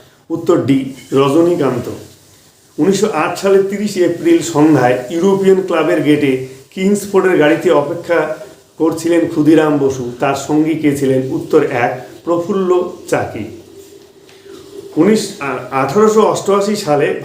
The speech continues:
ভারতীয় বন্ধুকে একটি চিঠিতে কোন বিখ্যাত ইংরেজ নার্স ভারতের প্রথম অনুশীলনকারী মহিলা ডাক্তার কাদম্বিনী গাঙ্গুলি সম্পর্কে লিখেছিলেন? উত্তর এ, ফ্লোরেন্স নাইটিঙ্গেল।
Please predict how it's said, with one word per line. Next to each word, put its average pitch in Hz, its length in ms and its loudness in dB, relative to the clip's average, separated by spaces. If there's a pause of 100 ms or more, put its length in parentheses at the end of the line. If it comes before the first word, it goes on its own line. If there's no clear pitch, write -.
ভারতীয় 180 560 2
বন্ধুকে 180 520 0
একটি 175 280 -4
চিঠিতে 185 360 -4 (120)
কোন 202 320 4
বিখ্যাত 175 440 0
ইংরেজ 165 600 2
নার্স 143 380 -2 (400)
ভারতের 165 460 -2
প্রথম 180 280 2 (120)
অনুশীলনকারী 175 800 0
মহিলা 151 380 2
ডাক্তার 147 440 0 (440)
কাদম্বিনী 196 640 0
গাঙ্গুলি 175 480 0
সম্পর্কে 165 600 0 (420)
লিখেছিলেন? 143 580 2 (260)
উত্তর 170 320 0 (120)
এ, 147 120 4 (300)
ফ্লোরেন্স 170 460 2 (140)
নাইটিঙ্গেল। 135 600 -2